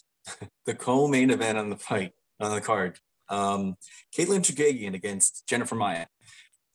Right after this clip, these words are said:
This fight's already happened. Um, they've already been in a battle. Um,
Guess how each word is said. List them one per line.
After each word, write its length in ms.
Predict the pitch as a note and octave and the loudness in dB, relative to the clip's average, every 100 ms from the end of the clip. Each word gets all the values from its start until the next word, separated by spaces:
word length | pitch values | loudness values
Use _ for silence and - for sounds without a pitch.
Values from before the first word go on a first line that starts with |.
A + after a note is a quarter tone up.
| - | 0
This 180 | C3 - | 2 4
fight's 300 | B2+ A#2+ - | 4 2 2
already 280 | A2+ C3 | 2 2
happened. 380 | B2+ G#2 A#2 C3 - - | 4 2 0 -10 -12 -8
Um, 300 | G#2 G2 G2 | -6 -6 -4
they've 180 | G#2 G2 | -4 -2
already 640 | G#2+ A2 A2 G#2+ G2+ F#2 | 0 -2 -2 -6 -8 -6
been 120 | - A2+ | -2 -2
in 80 | |
a 60 | A2+ | 0
battle. 340 | G2+ G2+ A#2+ - _ _ _ - | 0 0 -2 -10 _ _ _ -8
Um, 600 | G2 G3+ G2+ - G2+ | -4 -4 -4 -4 -6